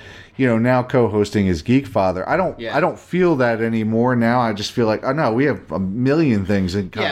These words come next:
Speaker 2: Yeah, we, we
Speaker 1: Because
Speaker 2: have our showrunner core.
Speaker 1: because we bridge
Speaker 2: Yeah.
Speaker 1: those things, uh, as friends, but we bridge those things as having an understanding that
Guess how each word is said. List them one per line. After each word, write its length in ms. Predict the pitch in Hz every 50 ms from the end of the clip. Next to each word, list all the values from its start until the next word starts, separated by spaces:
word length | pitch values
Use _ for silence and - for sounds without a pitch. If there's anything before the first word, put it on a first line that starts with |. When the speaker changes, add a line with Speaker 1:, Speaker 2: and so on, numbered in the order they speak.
| 147 165
Speaker 2:
Yeah, 40 | 165
we, 240 | 190 214 214 220 226
we 120 | 180 180
Speaker 1:
Because 160 | 175 165 160 170
Speaker 2:
have 120 | 175 170
our 160 | 180 170 151
showrunner 800 | 143 - - - - 165 165 175 175 165 170 165 170 185 190 190
core. 480 | - - - 127 120 107 107 110 117 120
Speaker 1:
because 320 | 151 143 139 175 170 151 143
we 140 | 151 151 143
bridge 260 | 113 127 170 180 175
Speaker 2:
Yeah. 160 | - 101 101
Speaker 1:
those 240 | 151 147 139 - -
things, 300 | - 151 147 139 120 127
uh, 480 | 127 - - 127 127 123 123 120 117 98
as 240 | 120 120 113 101 -
friends, 480 | - - 151 180 175 110 190 90 82
but 120 | 92 113 117
we 100 | 123 120
bridge 260 | - 160 147 123 123
those 180 | 131 127 127
things 280 | - 139 127 123 110 113
as 100 | 113 104
having 340 | 113 123 117 104 113 104 101
an 60 | 101
understanding 600 | 98 92 90 87 - - 107 110 113 110 101 95
that 220 | 95 92 92 -